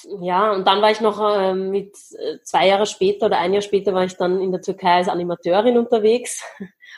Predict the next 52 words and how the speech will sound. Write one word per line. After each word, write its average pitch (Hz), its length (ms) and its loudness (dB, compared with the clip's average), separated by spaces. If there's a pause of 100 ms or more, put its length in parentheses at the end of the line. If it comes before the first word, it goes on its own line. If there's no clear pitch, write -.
(100)
Auch 175 160 2
eine 208 140 4
lustige 208 320 0
Erfahrung, 196 260 2
aber 202 100 4
es 190 100 -4
waren 202 140 0
immer 214 260 2
so 202 200 -2
gebundene 202 560 2
Sachen. 175 320 -2
Da 175 100 -2
war 180 60 0
ich 185 120 -8
nie 208 220 0
wirklich 202 320 -2 (360)
außerhalb 202 600 2
von 196 360 -2
diesem 185 320 -2
Gebäude 190 480 2
oder 190 140 0
so 185 120 -4
unterwegs, 180 440 -2
sondern 180 260 0
eher 180 280 -2 (300)
sicher - 320 -2
bei 180 100 4
einer 175 120 2
Familie 202 600 2
oder 175 120 0
in 202 120 0
dem 196 160 0
Hotel. 175 540 0 (460)
Wo, 180 360 -2
ja, 175 220 2
aber 170 140 0
nie 185 140 0
so 180 140 -10
wirklich 180 280 -14
alleine. 175 500 0 (500)
Meine 185 220 2
Tante 180 380 0
reist 190 360 0
sehr 175 220 2
gerne, 190 480 0
also 180 160 -6
die 202 100 -8
ist 190 100 -2
in 180 120 0
Pension 185 520 0
und 190 80 0
reist 170 460 -2